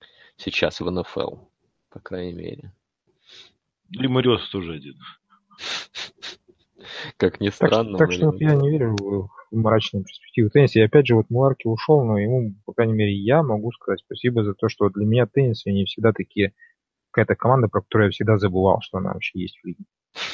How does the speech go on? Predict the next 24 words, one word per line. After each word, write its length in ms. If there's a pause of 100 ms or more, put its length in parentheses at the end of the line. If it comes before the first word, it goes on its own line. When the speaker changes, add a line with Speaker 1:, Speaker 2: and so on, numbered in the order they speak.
(180)
Speaker 3:
А 120
после 260
того, 240
как, 260
э, 680 (340)
он 280 (400)
объявил 500
этот 260
экзотик 420
Smash 260
Mouth, 220 (120)
я 400 (760)
следил 380
за 140
ними, 240
было 340
весело, 340
по 100
крайней 260
мере. 200 (3000)
Speaker 2:
Окей. 400 (560)
Ну 160
что 220
ж. 60